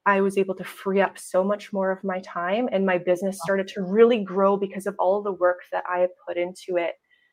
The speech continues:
Speaker 1: the months before.
Speaker 2: Yeah.
Speaker 1: So now it's more, it's, I wanna say it's smooth sailing, it's smoother sailing. There's
Speaker 2: Yeah.
Speaker 1: always work that, that I'm going to be putting into it, but it's,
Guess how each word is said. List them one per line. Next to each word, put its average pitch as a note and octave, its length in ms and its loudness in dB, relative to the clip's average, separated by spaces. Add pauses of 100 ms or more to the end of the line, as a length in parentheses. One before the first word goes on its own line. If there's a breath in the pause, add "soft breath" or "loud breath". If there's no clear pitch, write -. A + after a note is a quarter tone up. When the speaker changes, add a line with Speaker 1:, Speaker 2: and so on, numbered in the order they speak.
(140)
Speaker 1:
the G3+ 80 0
months F3 380 -2
before. - 540 -6 (440)
Speaker 2:
Yeah. F3+ 160 -8
Speaker 1:
So F3 240 2
now F#3 220 4
it's F#3 200 -4
more, G3+ 400 2
it's, - 220 -8 (840)
I G#3+ 100 8
wanna B3 220 12
say C#4 220 8
it's - 180 6
smooth B3+ 300 2
sailing, B3+ 360 4
it's - 220 -6
smoother A3+ 880 4
sailing. D4 720 2
There's A#3+ 160 8
Speaker 2:
Yeah. E3 200 8
Speaker 1:
always G#3 520 4
work F3+ 300 0
that, G#3+ 160 0 (140)
that F#3 220 0 (640)
I'm G#3+ 180 2
going F#3+ 280 2
to G#3+ 100 -14
be A3+ 220 -4
putting B3 320 -2
into C4+ 320 -4
it, E4 260 0
but F#3+ 200 2 (420 soft breath)
it's, F#3 420 2